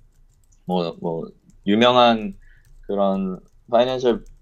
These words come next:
스테이트먼트 베이스 트레이딩이나 인베스트먼트를, 어,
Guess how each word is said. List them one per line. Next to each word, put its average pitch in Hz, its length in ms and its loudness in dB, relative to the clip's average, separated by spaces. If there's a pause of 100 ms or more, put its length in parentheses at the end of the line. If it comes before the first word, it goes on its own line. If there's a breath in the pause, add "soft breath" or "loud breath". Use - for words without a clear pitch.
(580)
스테이트먼트 120 640 -6
베이스 92 500 -2
트레이딩이나 98 1080 -2 (100)
인베스트먼트를, 98 920 -2 (1300)
어, 82 760 0